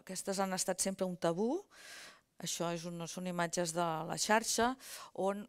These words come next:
sovint això es banalitza o bé s'infantilitza completament, no? Per treure-li fusta. De fet, eh, pels,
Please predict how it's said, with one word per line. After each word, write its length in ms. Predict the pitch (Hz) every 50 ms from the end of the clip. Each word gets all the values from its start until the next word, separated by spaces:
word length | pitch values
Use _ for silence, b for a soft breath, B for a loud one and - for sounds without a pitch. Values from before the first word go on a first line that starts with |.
| - _ -
sovint 400 | - - - 202 185 208 208 214
això 180 | 202 - 208 214
es 60 | 202 208
banalitza 720 | 214 202 202 190 208 220 202 170 - 185 202 196 208 220 - B B B B B B B B B B B B - 220
o 120 | 233 233 208
bé 360 | 226 240 214 196 202 214 240 - _ _ _ _ _ _ _ _
s'infantilitza 1040 | - - - 240 254 254 254 247 - 240 240 226 - 185 170 160 151 - - - - -
completament, 680 | - 170 156 - 151 147 - 143 156 147 147 139 147 180 -
no? 160 | 190 233 277 - _ -
Per 140 | 190 170
treure-li 440 | 165 - 175 170 165 160 160 156 160 -
fusta. 540 | - - 208 208 - - - - 160 147 143 B B B B B B B B B B B B B B B B B B B B B
De 200 | 185 185 226 220
fet, 420 | - - 262 277 302 339 349 - - - _ _ _ _ _ _ _ _ - - _ - -
eh, 480 | 233 240 240 240 240 240 233 226 233 214 - - -
pels, 300 | 226 233 226 214 202